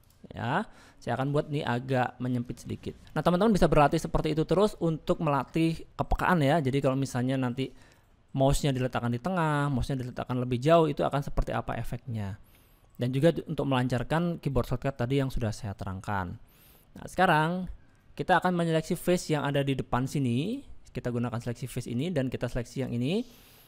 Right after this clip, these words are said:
Dan kita gunakan E untuk extrude atau menambahkan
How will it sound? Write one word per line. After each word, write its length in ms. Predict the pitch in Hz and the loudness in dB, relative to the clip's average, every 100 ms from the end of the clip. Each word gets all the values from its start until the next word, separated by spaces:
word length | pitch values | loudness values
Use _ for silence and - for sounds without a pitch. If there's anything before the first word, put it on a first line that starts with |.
| - - | -20 0
Dan 160 | 175 196 | 2 2
kita 240 | 196 202 | 2 2
gunakan 400 | 165 165 - 185 - | 2 -2 -2 -4 0
E 400 | 170 117 92 - - - | 0 0 -4 -10 -8 -4
untuk 240 | 135 139 170 | -4 -2 -4
extrude 480 | 139 - 160 143 | -4 -2 -2 -2
atau 160 | - - | -4 -4
menambahkan 960 | 139 135 131 123 127 - 151 160 160 | -2 0 0 0 0 -2 -2 -2 -2